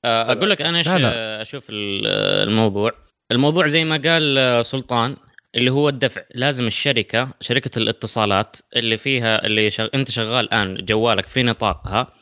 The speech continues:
Speaker 1: تمام؟ آه، تدعم إنها تدفع الأبل عشان، آه، مقابل هذه الخدمة حقة التفعيل. فأبل ما هي مدرجة الشركة
Speaker 2: صح.
Speaker 1: هذه. أبل ما هي مدرجة الشركة على أساس إنها لما أنت تحاول تفعل الفيس تايم أو هذه الخدمة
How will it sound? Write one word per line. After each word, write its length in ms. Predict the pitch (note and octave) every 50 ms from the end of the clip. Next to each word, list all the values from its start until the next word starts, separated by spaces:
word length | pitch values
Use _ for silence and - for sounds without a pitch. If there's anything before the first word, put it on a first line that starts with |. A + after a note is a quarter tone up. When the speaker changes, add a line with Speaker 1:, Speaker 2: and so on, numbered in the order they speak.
| _ _ _ -
Speaker 1:
تمام؟ 340 | - G2+ G2+ G2+ A#2 D3 D3+ - _ _ _ _ _ _ -
آه، 320 | A2 A2 A2 G#2+ G#2+ - - -
تدعم 440 | - E3 D#3+ C#3 A#2+ A#2+ C#3+ D#3+ - -
إنها 180 | B2+ A2+ A2+ A2
تدفع 340 | - D3 C#3 - C#3 B2
الأبل 360 | A#2 - B2 C#3 D3+ A2+ F2 - _ _ _ _ _ _ - - -
عشان، 520 | - A2 A2 G#2 G#2 - C3+ C#3+ C#3+ C3 - -
آه، 100 | B2+ A#2
مقابل 420 | A2+ A#2 A2+ - D3 C#3 C3+ C3+ C3+
هذه 160 | D3 D3+ C#3+
الخدمة 440 | C3+ - - D3 A#2 G2+ F#2+ G#2+ A#2+
حقة 300 | - - C3 A#2+ C#3 C3+
التفعيل. 520 | C#3 - - B2+ - - A#2+ G#2 F2+ G2 - - _ _ _
فأبل 420 | - - - - G3 E3 D#3 D3 D3+
ما 100 | G3+ A3
هي 80 | G#3+
مدرجة 360 | G3+ G3 F3 D#3 D3+ C3+ B2
الشركة 540 | A#2 - - - C3 A2+ G#2+ - - F#2+ F2+
Speaker 2:
صح. 120 | B2+ A#2 F#2
Speaker 1:
هذه. 140 | E2+ G2 - _ _ _ _ _ _ -
أبل 220 | A#2 C3+ D3 D3
ما 100 | F#3 G3+
هي 40 | F#3+
مدرجة 640 | E3+ D#3+ D3+ C#3+ C#3 C3 B2+ B2 A#2 A2 G#2+ G#2 G2+
الشركة 460 | G#2+ - - C#3 C3 B2 - - B2
على 160 | G#2 A2 A2+
أساس 320 | A2 - - C3 B2+ - C3+
إنها 220 | B2+ B2+ B2+ B2
لما 960 | B2 B2 B2 A#2+ A2+ A2+ A2 G#2+ G#2+ G#2+ G#2 G2+ G2+ G2 G2 - - F#2+ F2+
أنت 140 | G2+ A2+ -
تحاول 480 | A2 - - - G#2+ - C3 B2+ A#2+ G2+
تفعل 580 | - - C3 A#2 F#2+ G2 G2 G2+ G2+ G#2 G#2
الفيس 540 | G#2 G#2 G2+ G2+ F#2+ G2+ - A2 G#2+ G#2 -
تايم 400 | - A#2+ A#2 A2 G2+ G#2 A#2+ B2+ - _ _ _ - -
أو 60 | G2
هذه 220 | G2+ A#2+ B2+ B2 A#2
الخدمة 520 | A2+ A2 - - C3 A2+ A2 G2+ A2 B2